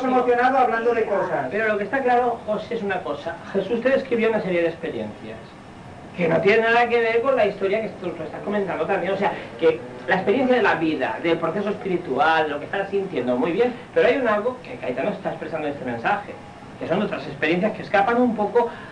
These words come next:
Speaker 1: al, al proceso en el cual el físico está ahí, muy bien, está el espíritu, y hay algo que escapa que va más allá del físico. O sea, eso es una cosa que, que es evidente también, y que todos un poco soñamos querer soñar aquello,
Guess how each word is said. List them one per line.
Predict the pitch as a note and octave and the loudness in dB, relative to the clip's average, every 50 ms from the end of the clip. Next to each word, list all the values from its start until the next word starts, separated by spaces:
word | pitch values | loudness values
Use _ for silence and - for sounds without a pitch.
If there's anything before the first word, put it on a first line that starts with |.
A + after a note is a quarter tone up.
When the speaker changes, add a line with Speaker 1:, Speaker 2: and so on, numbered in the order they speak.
| - - - - | -14 -16 -4 0
Speaker 1:
al, | G3 G3 F#3 F3+ F3 F3 E3+ E3 E3 D#3+ D#3+ E3 E3 - - - - - - - - - - - - - - - | 2 4 4 4 4 6 6 4 4 4 2 0 -2 -6 -14 -18 -18 -18 -18 -18 -18 -18 -18 -18 -18 -18 -6 0
al | E3 F3 F3+ | 2 2 2
proceso | F#3 G3+ G3+ - A#3+ A#3+ A#3 - B3+ B3+ C4 B3+ - - - - - - - | 4 2 4 4 4 4 4 2 2 0 0 -2 -4 -12 -16 -18 -16 -6 -4
en | F#3+ F#3+ | -2 -2
el | F#3 | 0
cual | F#3 A3 A3 A3+ A3 | 2 4 4 4 2
el | G3 | 0
físico | - - G#3+ F#3 A3 A#3 A#3 A3 | -2 -4 -4 -2 -2 0 0 0
está | F#3+ F3+ - G#3 F#3 F3+ | 0 0 0 2 2 4
ahí, | F3+ G3 A#3 A3+ | 2 2 2 0
muy | G#3 G3+ G3 F#3+ | 0 2 2 2
bien, | F#3+ G#3+ A#3+ A3 G3+ | 2 2 2 2 2
está | G3 F#3 - G3+ F#3+ | 0 -2 0 0 0
el | F#3+ F#3 | 0 0
espíritu, | F#3 - B3 B3 A3+ G#3+ - A3+ A#3 A#3 A#3 - - - - - - - - - - - - - - A2+ | -2 -2 -2 -2 -2 -2 -2 -2 -2 -2 -2 -6 -14 -18 -18 -20 -18 -18 -18 -18 -18 -18 -18 -16 -10 -4
y | B2 | 2
hay | D3 | 4
algo | E3+ F#3+ G3+ F#3+ | 4 4 4 2
que | F#3+ | 0
escapa | F3+ - - - G3+ G3 G3 A3+ A3+ | -4 -6 -6 -2 0 2 2 2 2
que | G3+ | 2
va | G3 F#3+ | 2 2
más | G3 F#3+ - - | 2 0 -2 -4
allá | E3 D#3 D3 | -6 -4 -4
del | C3 A2+ A2+ - | -6 -6 -8 -10
físico. | - B2+ - - - - - - - B2+ | -12 -14 -14 -14 -16 -16 -16 -16 -14 -14
O | B2 | -12
sea, | - B2 A2+ | -10 -10 -12
eso | - - F#3+ | -8 -8 -6
es | F3+ | -4
una | F#3 G3 E3+ D#3 | -2 -2 0 0
cosa | E3+ E3+ G3+ G#3 | 0 0 0 0
que, | F#3 F3 - - - - - - - - - | 0 -2 -2 -4 -10 -14 -18 -18 -18 -2 0
que | E3 | 0
es | D#3 - | 2 2
evidente | F#3+ F#3+ G#3 F3 D#3+ D3 - | 2 2 2 2 0 -2 -2
también, | - C3+ C#3 E3+ G3 E3+ | -2 -2 0 0 2 2
y | D#3 | 0
que | C3 C3+ | 0 0
todos | - D#3 F3+ G3 F#3+ | 0 0 2 4 4
un | F#3+ F3+ | 4 4
poco | F3+ E3 F3+ A3 G#3+ G#3 | 2 2 4 4 2 2
soñamos | - F#3 F3 F3 F#3+ G3 F#3+ F#3 G3+ C4 G#3+ - - - - - - - - | 2 2 2 4 4 2 4 4 4 2 2 0 -6 -14 -18 -18 -18 -2 2
querer | G3 F#3 F3+ G#3+ A3 G3 | 2 4 6 4 4 2
soñar | - F#3+ F#3 F3+ E3 | 0 -2 0 2 2
aquello, | D#3 D#3 D3+ - G#3 A3+ A3+ F3 - | 2 2 2 0 0 -2 -2 -2 -4